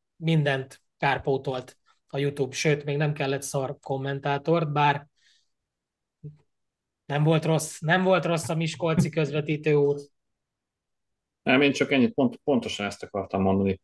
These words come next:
Speaker 2: Persze, de mindegy, varasd le a babérokat, hogy, hogy egyrészt nem vagyunk már, mert fiatalok vagyunk, nem kell nekünk tévé, ki néz tévét.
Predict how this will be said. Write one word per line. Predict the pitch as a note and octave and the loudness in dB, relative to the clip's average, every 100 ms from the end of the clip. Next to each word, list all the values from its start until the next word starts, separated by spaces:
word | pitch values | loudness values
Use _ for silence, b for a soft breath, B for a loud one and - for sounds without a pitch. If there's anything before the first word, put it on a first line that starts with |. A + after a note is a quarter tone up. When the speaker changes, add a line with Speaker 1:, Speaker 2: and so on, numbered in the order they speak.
| - | 2
Speaker 2:
Persze, | G2+ F2+ - - A#2+ B2 | 4 4 2 4 4 4
de | G#2 F2 F#2 | 0 -2 0
mindegy, | G#2 A#2 A2+ A2+ G#2 - | 4 6 8 6 4 -2
varasd | G2 G#2+ F#2+ | -2 0 0
le | F#2+ | -2
a | F2+ | 0
babérokat, | G#2+ C3 A#2 A2+ G2+ - | 2 4 4 2 -2 -4
hogy, | G#2+ G2+ - - | -2 -2 -4 -8
hogy | G#2 | -2
egyrészt | A2+ C#3+ B2 - | 2 4 2 2
nem | C3 | 2
vagyunk | B2+ A2+ A2 | 4 4 4
már, | G#2 G2 - _ _ _ _ | 0 -2 -8 _ _ _ _
mert | A2 G#2+ | -4 0
fiatalok | C#3 D3 - A#2 A2+ | 4 4 4 2 0
vagyunk, | G#2+ G2+ G2+ F#2+ - - | -2 -4 -4 -8 -10 -2
nem | A2+ | 0
kell | A2+ G2 | 0 -2
nekünk | F#2+ F2+ | -2 -4
tévé, | - G#2 G2+ G2 | 2 4 4 2
ki | - | 0
néz | G#2 - - | -2 -2 -4
tévét. | F#2+ G2+ G2+ G2 - | -2 0 0 -4 -8